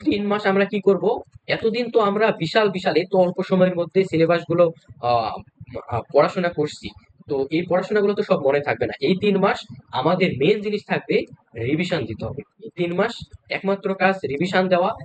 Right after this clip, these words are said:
দুই মা-, নাম্বার কাজ হচ্ছে এই দুই বছরে এই এত অল্প সময়ে যে আমরা বই কেন্দ্রিক পড়াশোনা করছি,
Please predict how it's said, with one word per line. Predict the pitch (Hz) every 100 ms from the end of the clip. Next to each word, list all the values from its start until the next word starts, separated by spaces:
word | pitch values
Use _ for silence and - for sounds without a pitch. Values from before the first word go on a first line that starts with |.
| _ -
দুই | 143 185
মা-, | 185 190 165 156
নাম্বার | 156 156 175 180
কাজ | 180
হচ্ছে | 180 220 208 -
এই | 185
দুই | 156 185
বছরে | 185 196 196 190 -
এই | 190 208
এত | 147 147
অল্প | 151 170
সময়ে | 185 185 160 - _ - -
যে |
আমরা | 139 160 139
বই | 180
কেন্দ্রিক | 185 190 190 160
পড়াশোনা | 180 180 147
করছি, | 139 - -